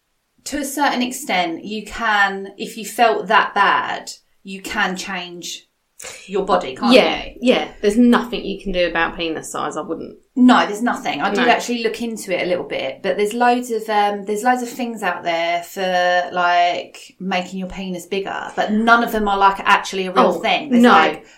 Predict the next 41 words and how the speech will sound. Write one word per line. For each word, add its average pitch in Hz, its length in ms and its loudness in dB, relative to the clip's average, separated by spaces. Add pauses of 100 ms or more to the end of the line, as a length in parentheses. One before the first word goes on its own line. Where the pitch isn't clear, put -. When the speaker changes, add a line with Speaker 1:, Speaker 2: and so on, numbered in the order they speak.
Speaker 2:
They're, 220 80 2
Speaker 1:
loads 214 320 2
Speaker 2:
like, 240 220 4
Speaker 1:
of 202 120 -4
Speaker 2:
stretching 180 360 -2
Speaker 1:
supplements. 190 220 -4
Speaker 2:
and 190 100 -8
weights 180 520 -4
and, 185 460 -6 (140)
Speaker 1:
So, 208 80 -10
Speaker 2:
yeah. 175 320 -2
Speaker 1:
yeah, 170 260 2 (160)
and, 220 140 -4
like, 208 160 0
surgeries 196 960 -4
and, 190 100 -8
like, 185 300 -2
Speaker 2:
Yeah. 180 380 0 (320)
Speaker 1:
all 233 180 2
of 226 100 -2
these, 214 220 -2
like, 208 160 0
kinds 214 380 -6
of, 202 180 -6
like, 190 320 -2
things 175 520 -6
that - 220 -8
actually - 500 -2 (120)
do 214 240 0
not 190 400 -6 (540)
Speaker 2:
No. 285 340 2
Speaker 1:
increase - 400 0
penis 196 400 -6
size 175 340 -2
or 180 200 -2
help 180 340 -4
or 180 100 -8
do 196 160 -2
anything. 185 600 -6
Speaker 2:
Yeah. 226 580 -4
Speaker 1:
So 208 240 -4